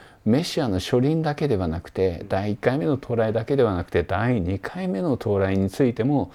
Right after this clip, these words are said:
たくさん書かれているんですが、あ、黙示録やダニエル書や、えー、他の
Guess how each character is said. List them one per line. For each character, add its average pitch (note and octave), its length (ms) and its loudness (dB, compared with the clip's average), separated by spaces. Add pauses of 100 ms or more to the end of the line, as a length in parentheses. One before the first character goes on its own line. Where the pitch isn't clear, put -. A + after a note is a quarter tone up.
(600)
た F#2+ 140 2
く - 40 -4
さ G#2 160 0
ん F#2 80 2
書 F2 180 -2
か G2+ 160 0
れ G#2+ 120 0
て E2+ 120 -2
い D#2+ 60 2
る F#2 100 2
ん D#2+ 60 2
で - 100 -6
す - 160 -12
が、 E2+ 260 -8 (240)
あ、 C#2+ 220 -4
黙 E2 240 0
示 - 140 -2
録 D#2+ 320 2
や G2 360 -2 (300)
ダ C#2 140 2
ニ D2 100 2
エ C2+ 100 2
ル F#2 120 -2
書 - 180 0
や、 B2 300 -2 (400)
え - 60 -10 (640)
ー、 - 40 -8
他 F#2 300 0
の D#2 300 0